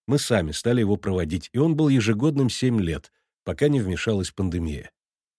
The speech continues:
Три года мы пропустили. А ведь в две тысячи двадцать втором году могли бы провести уже десятый, юбилейный. Труппа,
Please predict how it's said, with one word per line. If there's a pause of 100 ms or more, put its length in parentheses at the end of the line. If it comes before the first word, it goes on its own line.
Три
года
мы
пропустили. (500)
А
ведь
в
две
тысячи
двадцать
втором
году (380)
могли
бы
провести
уже
десятый,
юбилейный. (800)
Труппа,